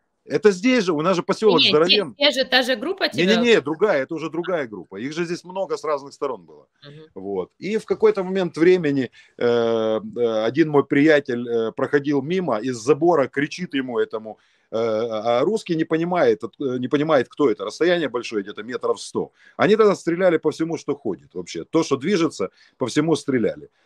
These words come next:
Speaker 1: То есть не разбирались. И вот, и он кричит: «Это свои!» М, э, товарищ мой кричит, «Свои!» В спину ему кричит.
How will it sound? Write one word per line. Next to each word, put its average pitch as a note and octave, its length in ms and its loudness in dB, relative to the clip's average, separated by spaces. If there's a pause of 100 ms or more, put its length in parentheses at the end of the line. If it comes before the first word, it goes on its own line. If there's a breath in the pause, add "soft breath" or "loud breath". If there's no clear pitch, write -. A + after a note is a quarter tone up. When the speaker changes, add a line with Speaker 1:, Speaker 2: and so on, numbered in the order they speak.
(160)
Speaker 1:
То A#2+ 80 -4
есть A2+ 160 -4
не C3+ 80 4
разбирались. A#2 600 2 (220 soft breath)
И A2+ 40 0
вот, A#2+ 220 4
и D#3 40 8
он F#3+ 120 2
кричит: F#3 380 2
«Это F3 180 2
свои!» G#3+ 560 0
М, C3+ 120 -4
э, C#3 220 -4
товарищ F3 420 4
мой A#2+ 140 -6
кричит, C#3 400 -8
«Свои!» G3+ 340 2
В - 60 -8
спину F3+ 360 -4
ему A2+ 180 -8
кричит. A2+ 380 -16